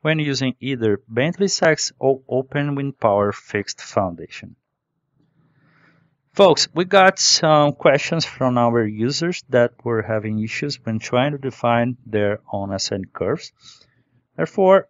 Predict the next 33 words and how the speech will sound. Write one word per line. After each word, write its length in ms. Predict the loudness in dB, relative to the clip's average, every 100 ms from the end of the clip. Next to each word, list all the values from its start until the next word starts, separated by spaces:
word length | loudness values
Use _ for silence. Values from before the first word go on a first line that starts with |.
| _
I 140 | 0
decided 480 | 2 4 4 4 2
to 680 | -4 -2 0 2 2 0 -2 -6
record 380 | -10 -2 0 0
this 100 | -2
video, 360 | -4 -4 -4 -6 _ _ _ _ _ _ _ _ _ _ _ _ -4
and 200 | 0 2
I'll 120 | 2
show 360 | 0 0 2 4
you 200 | 4 2
how 440 | 4 6 8 6
to 120 | 4
set 520 | 0 2 4 4 2 -4
a 20 |
user-defined 800 | -4 -2 -2 -4 -6 -2 2 2
S 220 | 2 -2 -4
N 160 | -8 -4
curve 400 | -2 0 0 -6 _ _ _ _ _ _ _ _ _ -6
in 140 | -2
Bentley 260 | 0 0 -2
Sachs 320 | 0 -2 -2
fatigue, 640 | -10 -8 -4 -2 -2 -4 0
and 480 | 4 4 4 2 -2 _
that 200 | 0 2
you 140 | 2
can 340 | 0 0 0 0
use 240 | 0 0
it 100 | -2
later 600 | -2 0 0 2 2 0 _
in 220 | -8 -4
your 240 | -2 -2 -4
fatigue 360 | -6 -10 -10
analysis, 600 | -10 -10 -10 -12 -12 -14